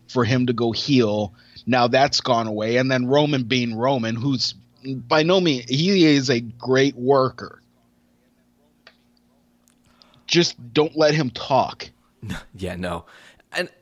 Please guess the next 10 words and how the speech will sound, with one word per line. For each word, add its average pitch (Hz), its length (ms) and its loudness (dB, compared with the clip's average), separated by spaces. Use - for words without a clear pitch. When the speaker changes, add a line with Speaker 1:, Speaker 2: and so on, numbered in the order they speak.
Speaker 2:
yeah, 131 140 -4
and 107 240 -4
that's, - 540 -8
that's 95 300 -10
definitely, 85 800 -8
we'll, 87 300 -10
you 87 120 -10
know, 85 120 -10
we're 85 140 -8
gonna, 85 160 -10